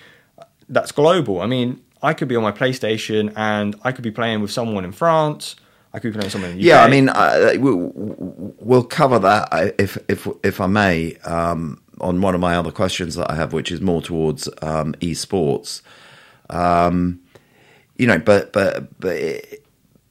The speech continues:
Speaker 2: so you basically don't see the evolution, growth, further penetration of gaming, um, computer gaming, device gaming,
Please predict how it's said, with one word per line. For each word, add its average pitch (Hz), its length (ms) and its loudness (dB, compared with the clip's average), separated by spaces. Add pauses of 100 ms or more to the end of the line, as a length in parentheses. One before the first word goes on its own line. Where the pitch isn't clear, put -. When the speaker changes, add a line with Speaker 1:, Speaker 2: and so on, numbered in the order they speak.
(140)
Speaker 2:
so - 140 2
you 160 380 8
basically 113 640 4
don't 95 360 2
see 80 720 -2 (500)
the 82 640 -2 (120)
evolution, 82 800 0
growth, 76 760 -4 (500)
further 92 460 4
penetration 76 1160 -4 (560)
of 76 800 -4 (840)
gaming, 80 640 2 (500)
um, 76 640 -6 (480)
computer 98 400 0
gaming, 76 540 -2
device 82 440 -2
gaming, 73 720 -6